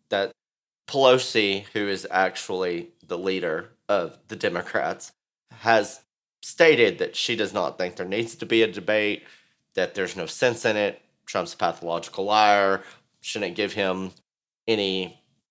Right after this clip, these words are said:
credence and do this. And so when she said that last week, I knew that that was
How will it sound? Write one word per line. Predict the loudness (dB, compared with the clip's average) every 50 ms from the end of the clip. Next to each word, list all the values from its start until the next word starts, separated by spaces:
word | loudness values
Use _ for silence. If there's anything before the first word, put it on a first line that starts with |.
| _ _ _ _ _ _ -10
credence | -4 2 4 6 8 8 8 6 6 2 -2 -4
and | -2 -2 -2 -2 -4 -8 -10 -6 0
do | 2 2 4 4
this. | 4 4 4 2 0 -4
And | -6 -4
so | -2 -2 -2 -2
when | -2 -4 -6 -4 -4
she | -2 -2 -4
said | -4 -4 -2 0 0 0 0 4
that | 6 6 6 6 6 4
last | 0 0 0 0 -2 -2
week, | -2 -2 -2 -2 -4
I | -4 -4 -2
knew | 0 0 2 2 2 2 0 -2
that | -4 -6 -6 -4
that | -2 -2 -2 -2
was | -2 -6 -6 -8 -12